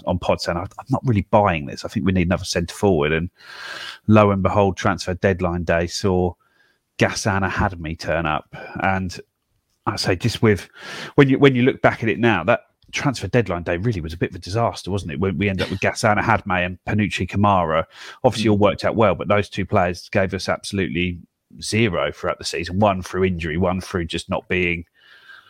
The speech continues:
Speaker 2: Up to
Speaker 1: sort of up,
Speaker 2: scratch.
Speaker 1: up to the standard, really. So,
Speaker 2: Yeah.
Speaker 1: yeah, it, we were, we were short in that centre forward role, and we were very, well, not lucky, I don't know if that's the right word, that Freddie Ladapo was able to stay fit through the whole start of the season. But when you look, we had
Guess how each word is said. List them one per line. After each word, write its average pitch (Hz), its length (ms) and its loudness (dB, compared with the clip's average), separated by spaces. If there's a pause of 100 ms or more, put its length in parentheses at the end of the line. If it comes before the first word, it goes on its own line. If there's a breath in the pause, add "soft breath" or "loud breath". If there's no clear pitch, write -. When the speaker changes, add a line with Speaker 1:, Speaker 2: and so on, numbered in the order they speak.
(300 loud breath)
Speaker 2:
Up - 120 -6
to - 60 -6
Speaker 1:
sort 104 220 0
of 107 60 4
up, - 120 -2
Speaker 2:
scratch. 123 100 4
Speaker 1:
up - 80 0
to - 80 -12
the 104 80 -4
standard, 110 380 2
really. 80 240 -4
So, 87 240 -2
Speaker 2:
Yeah. 98 180 0 (560 loud breath)
Speaker 1:
yeah, 95 420 6
it, 120 160 4
we 127 120 6
were, 127 280 8
we 127 140 6
were 123 200 6
short 113 340 0
in 95 60 -4
that 85 120 -2
centre 107 240 -2
forward 104 260 2
role, 87 200 4
and 90 80 0
we 101 100 2
were 92 220 0
very, 95 520 2 (280)
well, 95 140 2
not 98 240 -4 (160)
lucky, 104 340 2
I 101 40 2
don't 98 120 -4
know 87 80 -4
if - 80 -8
that's - 140 -8
the 104 60 0
right 92 120 2
word, 90 320 -2
that 78 240 -4
Freddie 95 240 0
Ladapo 90 400 0
was 90 120 -4
able 87 140 0
to 95 80 -10
stay 90 200 -2
fit - 260 -6
through 90 100 -8
the 85 60 0
whole 90 240 -2
start - 280 -2
of - 40 -8
the - 120 -12
season. 90 340 -2
But 85 120 -4
when 101 140 0
you 90 120 -2
look, 95 220 0
we 101 80 0
had 87 300 -2